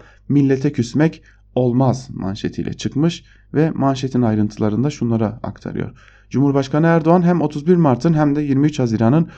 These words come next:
muhasebesini yapacaklarını belirterek "Bizim siyaset anlayışımızda millete küsmek, millete darılmak, hele hele milleti suçlamak asla ve asla yoktur. Nerelerde eksiklik, kopukluk, yanlışlık olduğunu tespit ederek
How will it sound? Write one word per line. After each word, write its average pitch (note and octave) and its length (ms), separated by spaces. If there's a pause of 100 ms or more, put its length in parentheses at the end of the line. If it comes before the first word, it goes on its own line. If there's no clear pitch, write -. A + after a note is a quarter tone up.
(140)
muhasebesini A#2+ 580
yapacaklarını G#2+ 640
belirterek A#2+ 560 (300)
"Bizim D3 240
siyaset C3 460
anlayışımızda A2+ 680
millete A#2 440
küsmek, C#3+ 440 (260)
millete A#2+ 440
darılmak, A2+ 460 (200)
hele D3 300
hele E3+ 200
milleti B2+ 420
suçlamak C#3 600 (140)
asla C#3 540
ve A2+ 180
asla A#2 520
yoktur. G2 420 (420)
Nerelerde C3+ 500
eksiklik, - 640
kopukluk, C#3+ 640
yanlışlık A2 500
olduğunu G2+ 340
tespit B2 340
ederek D3 380